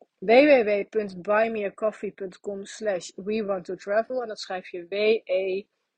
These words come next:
een twee travel. Ehm, ik zal hem ook eventjes, eh, toevoegen in de show notes. Ehm,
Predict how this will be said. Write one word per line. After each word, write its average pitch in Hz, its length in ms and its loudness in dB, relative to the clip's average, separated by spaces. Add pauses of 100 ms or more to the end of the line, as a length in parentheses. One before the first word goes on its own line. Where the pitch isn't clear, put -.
(140)
een 190 260 0
twee - 500 -2
travel. 220 680 0 (680)
Ehm, 175 560 -4
ik - 180 -20
zal 170 180 -6
hem 165 120 -6
ook 160 160 -8
eventjes, - 600 -8
eh, 160 140 -8
toevoegen 165 520 -10
in 160 80 -12
de 160 80 -8
show 165 240 -2
notes. 156 520 -8 (220)
Ehm, 160 280 -14